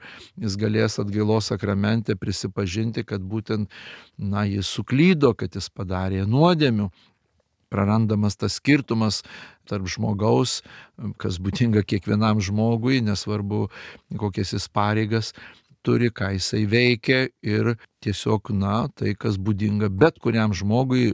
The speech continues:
žmogaus sužeista prigimtis. Reikia atkreipti dėmesį į tai, kada švento gyvenimo žmonės labai dažnai eidavo išpažinties.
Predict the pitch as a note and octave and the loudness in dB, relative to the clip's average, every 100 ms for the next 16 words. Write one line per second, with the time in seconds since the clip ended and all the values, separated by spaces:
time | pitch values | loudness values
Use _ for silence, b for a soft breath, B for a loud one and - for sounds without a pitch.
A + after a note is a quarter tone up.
0 | G2 G2+ G2+ F#2+ A2 A2 - F#2+ G2 G2+ | 0 -2 -2 0 0 0 -2 -2 -2 -2
1 | - - G#2+ A2 B B B B A#2 A2 | -4 -2 -2 -2 B B B B -2 0
2 | B2 A#2+ C3 B2+ A2+ D3+ - - B B | 2 4 4 4 4 2 2 -4 B B
3 | B B B A#2+ D#3 D3 B2+ C#3+ C3+ C3 | B B B 2 4 2 2 0 2 0
4 | A#2 C#3 C3 B2 - A#2 G2+ - C3 C#3+ | 4 4 4 2 2 0 0 2 2 2
5 | B2+ B B B - A2+ A2+ G#2+ - C#3 | 0 B B B -2 0 2 2 2 0
6 | C#3+ A#2+ A2 A2+ B2 B2+ A2+ G#2+ F#2 A2+ | 2 0 2 2 2 2 0 0 0 0
7 | C3+ C3 A#2+ G#2+ G#2 G#2+ A#2 G2+ F#2+ G#2+ | 2 2 0 0 0 2 0 0 0 0
8 | A#2 A#2 A2 G#2 A2+ - - G#2+ G#2 G#2+ | 2 2 2 2 2 0 -2 -2 0 0
9 | F#2+ D3 C3+ F2+ | 2 4 4 2